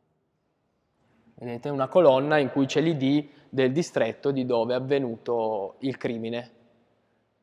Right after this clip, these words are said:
Ok, per selezionare tutti i distretti, semplicemente ci basta, se riesco a zoomare, non riesco più, chissà che cosa ho fatto, eccoci qua,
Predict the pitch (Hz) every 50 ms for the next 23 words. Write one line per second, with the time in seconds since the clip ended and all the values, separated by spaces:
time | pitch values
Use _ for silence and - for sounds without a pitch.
0 | _ _ _ _ _ - 135 - - 120 104 - 135 135 135 - 160 147 147 143
1 | - 156 151 156 147 131 120 117 113 - - 170 151 131 - - 127 120 110 113
2 | 110 113 - _ - 131 131 131 - - - 165 160 143 123 - - - 196 220
3 | - - - - - - _ _ _ _ _ _ _ _ _ _ _ _ _ _
4 | _ _ _ _ _ _ _ _ _ _ _ _ _ _ _ _ _ _ _ _
5 | _ _ _ _ _ _ _ _ _ _ _ _ _ _ _ _ _ _ - -
6 | 139 127 127 127 120 - 180 175 135 110 107 107 110 - 147 - - 117 113 113
7 | 104 101 - - - - 110 104 - - - _ _ - - 110 110 98 104 110
8 | 113 - - - 117 117 110 - - 113 117 123 127 117 107 107 101 113 113 135
9 | 180 233 - - - - - _ _ _ _ _ _ _ _ _ _ _ _ _
10 | _ _ _ _ _ - 104 92 - 98 101 - - - 123 - 135 156 196 285
11 | - - _ _ _ _ _ _ _ _ _ _ _ _ _ - - - - -
12 | - - - - - _ _ _ _ _ _ _ _ _ _ _ _ _ _ _
13 | _ _ _ _ _ _ _ _ - 113 113 - - - - 117 107 104 107 -
14 | 107 113 127 - 175 190 185 - - 214 - - - 117 - - - - 104 -
15 | - - - 165 185 214 -